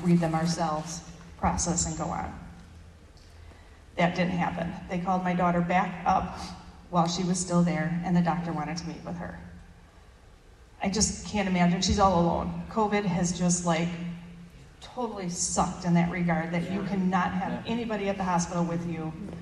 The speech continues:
Speaker 1: when you're getting news of cancer or just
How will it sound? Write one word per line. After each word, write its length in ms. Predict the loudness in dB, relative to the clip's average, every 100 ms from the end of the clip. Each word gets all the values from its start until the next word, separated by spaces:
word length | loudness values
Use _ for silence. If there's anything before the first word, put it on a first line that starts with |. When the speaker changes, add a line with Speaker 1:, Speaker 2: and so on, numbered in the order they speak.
| -4
Speaker 1:
when 160 | 0
you're 80 | 0
getting 280 | 2 2 2
news 320 | 2 2 2 2
of 200 | -2 -2 -4
cancer 600 | -4 -4 -2 -4 -6 -6 -10 -14 -12 -12 -8
or 480 | -2 0 0 -2 -6 -10 -12 -14 -16 -10 -4
just 320 | -4 -4